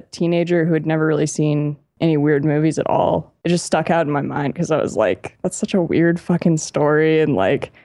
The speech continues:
I'd never really, like, thought about, like, people soliciting, like,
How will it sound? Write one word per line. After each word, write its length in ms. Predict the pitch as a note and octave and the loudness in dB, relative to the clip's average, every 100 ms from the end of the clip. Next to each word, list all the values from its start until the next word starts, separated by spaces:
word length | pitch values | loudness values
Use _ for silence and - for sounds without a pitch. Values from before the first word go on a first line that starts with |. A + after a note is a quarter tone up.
| _ | _
I'd 120 | - F#3 | 0 2
never 200 | G3 F#3+ | 2 2
really, 240 | F#3 F3+ | 2 2
like, 260 | D#3+ D#3 - | 2 -2 -2
thought 220 | D3 D#3 | 0 0
about, 320 | D#3 D3+ - | 0 0 0
like, 280 | C3+ - - | -2 -2 -4
people 500 | D#3+ D#3 D3+ D3 D#3+ | -2 0 0 0 -2
soliciting, 880 | - F3 D3+ D3+ E3+ D#3+ D#3 D3 C#3+ | -2 -2 0 0 0 0 0 0 0
like, 400 | B2 C3 - | 0 0 -4